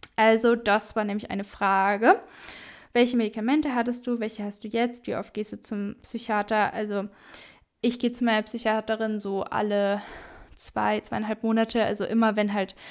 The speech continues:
mein Medikament wieder leer ist. Ich war also die letzten Male da und wir hatten auch ein Gespräch.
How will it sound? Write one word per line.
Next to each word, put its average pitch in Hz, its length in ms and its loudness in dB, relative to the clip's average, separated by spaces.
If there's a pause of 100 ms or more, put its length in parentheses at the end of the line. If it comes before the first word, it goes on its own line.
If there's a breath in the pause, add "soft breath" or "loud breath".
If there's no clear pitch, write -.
(220 loud breath)
mein 240 100 6
Medikament 226 600 6
wieder 196 300 0
leer 226 340 6
ist. 214 200 -4
Ich - 160 -10
war 220 360 6
also 220 180 0
die 214 80 -6
letzten 240 460 0
Male 226 260 4
da 208 180 2
und 208 140 -4
wir 202 80 -4
hatten 214 220 -6
auch - 240 -8
ein 196 160 -6
Gespräch. 294 840 4